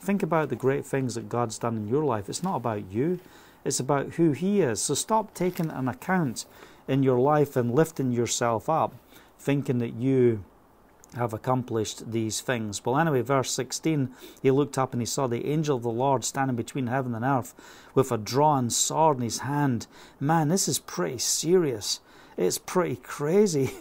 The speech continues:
<laughs> what has taken place. Why? Because in twenty-one, Gad comes, the prophet. I'm kind of, like, bouncing all over the place. You can go back and read the chapter later, seventeen to twenty-two.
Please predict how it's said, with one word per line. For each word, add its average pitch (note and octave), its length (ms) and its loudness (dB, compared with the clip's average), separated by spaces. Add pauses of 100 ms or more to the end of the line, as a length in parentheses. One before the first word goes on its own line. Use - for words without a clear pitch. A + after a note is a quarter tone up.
(140)
<laughs> - 240 -10
what F3+ 180 4
has C#3+ 160 0
taken D3+ 380 0
place. E3+ 440 0
Why? D#3 460 2 (420)
Because F3 480 4
in C#3+ 200 0
twenty-one, F3 760 2 (380)
Gad F3+ 420 6
comes, C#3 400 0
the C3 80 0
prophet. D#3 640 4
I'm A#2+ 140 0
kind D3 200 -2
of, A2+ 180 0 (180)
like, A#2 240 -2
bouncing A#2+ 340 0
all A#2 140 2
over B2 100 0
the A2 60 -2
place. A2+ 280 -2
You B2 60 -2
can A#2 80 -2
go C3 140 4
back A#2 240 2
and A2+ 100 -4
read A#2 140 -2
the - 40 -8
chapter A2+ 380 -2
later, A#2+ 360 2 (340)
seventeen A#2+ 760 0
to G#2+ 320 -2
twenty-two. B2 760 -2